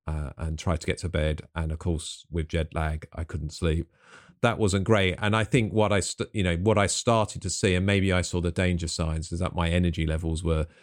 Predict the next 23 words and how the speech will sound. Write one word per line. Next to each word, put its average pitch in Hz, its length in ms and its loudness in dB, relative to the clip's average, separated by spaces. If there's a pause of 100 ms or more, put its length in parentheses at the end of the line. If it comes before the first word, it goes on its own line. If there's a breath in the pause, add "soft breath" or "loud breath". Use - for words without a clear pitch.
(200 soft breath)
severely 98 760 2
depleted. 85 760 0 (260)
I 90 100 0
started 90 360 0
wondering 85 360 2
what 85 180 4
I 82 140 4
was 80 200 0
doing. 95 460 2 (240)
So - 160 -2
I, 98 220 2
I 98 120 0
was 101 180 2
starting 107 340 2
to 104 120 2
regulate 98 640 2
it - 140 -2
better. 95 300 0
And 98 140 0
then 107 120 4
the 107 80 2
pandemic 113 500 2
happened. 80 460 0